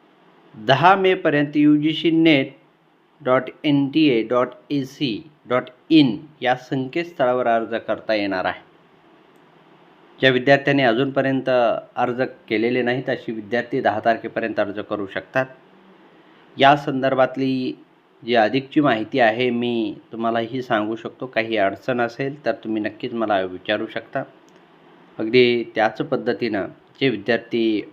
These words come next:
ऑनलाइन क्लासेस करू इच्छितात अशा विद्यार्थ्यांना पंच्याण्णव शून्य तीन अठ्ठावीस एकोणीस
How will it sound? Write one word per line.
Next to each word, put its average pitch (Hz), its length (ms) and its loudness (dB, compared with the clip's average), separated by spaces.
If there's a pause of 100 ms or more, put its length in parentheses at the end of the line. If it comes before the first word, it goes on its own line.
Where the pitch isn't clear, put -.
(120)
ऑनलाइन 113 360 -2
क्लासेस 117 440 -4 (560)
करू 139 180 2
इच्छितात 110 440 -6
अशा 104 220 -4
विद्यार्थ्यांना 110 640 -6 (1200)
पंच्याण्णव 120 680 -2 (320)
शून्य 113 400 -4
तीन 123 360 -4 (440)
अठ्ठावीस 120 760 -4 (320)
एकोणीस 120 680 -6